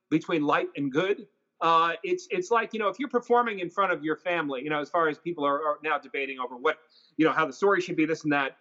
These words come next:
you know, your mom would come to you if you're gonna go in front and make a com-, you know, make a speech in front of, uh, you know, for an anniversary or fiftieth anniversary or your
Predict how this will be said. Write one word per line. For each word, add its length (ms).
you 100
know, 220
your 160
mom 220
would 140
come 200
to 100
you 120
if 120
you're 100
gonna 160
go 200
in 80
front 240
and 80
make 160
a 40
com-, 300
you 100
know, 100
make 200
a 40
speech 340
in 80
front 200
of, 80
uh, 120
you 120
know, 160
for 280
an 100
anniversary 580
or 60
fiftieth 380
anniversary 520
or 140
your 200